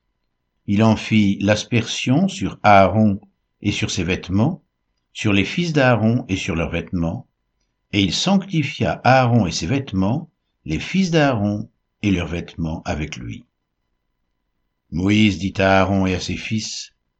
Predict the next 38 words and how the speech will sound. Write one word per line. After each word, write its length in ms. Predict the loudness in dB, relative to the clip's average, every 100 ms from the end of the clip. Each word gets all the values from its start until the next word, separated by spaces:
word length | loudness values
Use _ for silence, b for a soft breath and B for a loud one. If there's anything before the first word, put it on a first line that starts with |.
| _ _ _
Faites 400 | -6 -2 -2 -4
cuire 400 | -4 2 4 2
la 120 | -2
chair 680 | -2 -2 -2 -2 -8 -14 -20 _ _ _ _
à 120 | 2
l'entrée 460 | 2 2 -2 -4 -2
de 60 |
la 120 | -2 -2
tente 240 | 0 0
d'assignation. 840 | -2 -2 0 0 0 -4 -8 -12 _ _ _ _ _ _
C'est 260 | -2 2
là 220 | 4 4 2
que 140 | -2
vous 80 | 0
la 120 | 2
mangerez, 600 | 4 2 0 -6 -6 -10 _ _ _ -4
avec 280 | 2 2 2
le 220 | 0 2
pain 240 | 0 0
qui 140 | -4 -4
est 20 |
dans 100 | -2
la 80 | -2
corbeille 420 | -2 0 0 0
de 60 |
consécration, 920 | -4 -6 -6 -6 -6 -4 0 0 0 b b b _
comme 260 | 6 6
je 100 | 6
l'ai 120 | 4 4
ordonné 480 | 4 4 4 4 4
en 80 |
disant, 580 | 2 2 2 2 2 -2 _ _ _
Aaron 540 | 6 8 8 6 2 2
et 100 | -2
ses 200 | -2 -4
fils 340 | -2 -4 -4
la 100 | -2
mangeront. 560 | -2 -2 -4 -6 -8